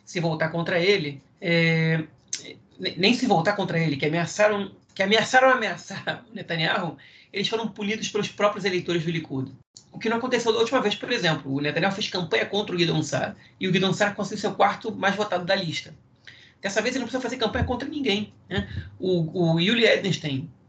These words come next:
ele ameaçou se, se candidatar para as primárias do partido, dizendo que o Netanyahu não estava conseguindo formar o governo, desistiu disso, e, e ele era o número, vale lembrar, ele era o número dois do Likud,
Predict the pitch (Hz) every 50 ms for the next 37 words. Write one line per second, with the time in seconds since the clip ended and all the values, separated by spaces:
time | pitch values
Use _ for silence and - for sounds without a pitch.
0 | _ - 170 170 160 165 165 - 175 175 175 175 170 175 160 - - - 208 254
1 | 269 262 - - - 180 160 - - - - 160 151 143 139 135 135 135 135 -
2 | - 190 175 160 160 160 156 - 156 151 147 139 - - 151 151 - - 170 160
3 | 147 143 160 156 151 - 170 151 131 - 247 254 214 143 151 147 - 147 147 139
4 | 156 147 147 151 151 151 147 139 135 156 156 143 - 151 135 - - 135 151 156
5 | - 156 139 139 143 156 156 180 170 147 202 226 208 170 143 135 131 - - -
6 | - - - - - 170 214 269 - - - - - - 269 285 - - 151 170
7 | 233 - - - - - _ _ _ - 160 170 196 - - 190 190 196 196 196
8 | 202 208 208 208 214 214 214 214 208 156 - 165 190 220 240 226 202 165 147 139
9 | - 151 147 160 175 175 175 180 196 220 233 185 165 180 208 226 - - 170 143
10 | 135 - - 147 156 160 -